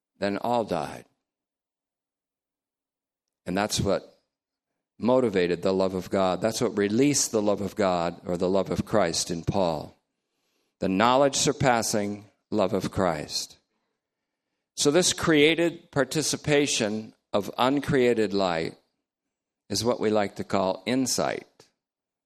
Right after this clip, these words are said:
Insight is our created participation of uncreated light. According to the Apostle Paul, the mystery was made known to him by an apocalypse,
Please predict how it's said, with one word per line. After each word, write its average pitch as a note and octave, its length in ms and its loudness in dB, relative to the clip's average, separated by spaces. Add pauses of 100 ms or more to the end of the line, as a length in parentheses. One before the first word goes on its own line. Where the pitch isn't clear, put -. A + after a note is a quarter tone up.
Insight G2+ 640 0 (1080)
is G2+ 140 -2
our G#2+ 160 2
created B2+ 520 2
participation G2 1120 -2 (500)
of F#2 260 -2
uncreated A2 960 0 (260)
light. D#2+ 360 -2 (800)
According D3+ 400 2
to C3 80 -4
the C3 140 6
Apostle B2+ 500 2
Paul, A2 540 4
the A2 100 0
mystery C3 480 2
was A2+ 220 2
made A#2+ 280 2
known C#3+ 380 2
to B2 160 0
him D#3 240 0
by A#2 160 2
an A#2 100 0
apocalypse, - 1080 -2